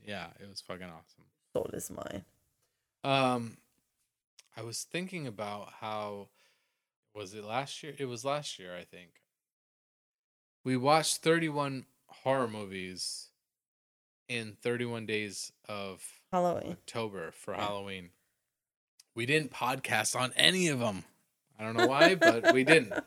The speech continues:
Speaker 1: But I think Terrifier was in there. Wasn't that when we watched it?
Speaker 2: Maybe. But I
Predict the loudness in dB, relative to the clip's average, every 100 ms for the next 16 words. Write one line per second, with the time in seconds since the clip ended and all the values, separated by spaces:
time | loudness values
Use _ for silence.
0 | _ _ _ _ _ _ _ -2 -2 -6
1 | -8 -2 -2 -2 0 2 2 0 -2 -2
2 | -2 -4 -6 -6 -6 -6 -6 -6 -4 -4
3 | -4 -4 -4 -6 -8 -10 -12 -16 _ _
4 | _ _ _ _ 6 8 8 6 4 0
5 | -8 _ _ _ _ _ _ _ _ 8
6 | 8 4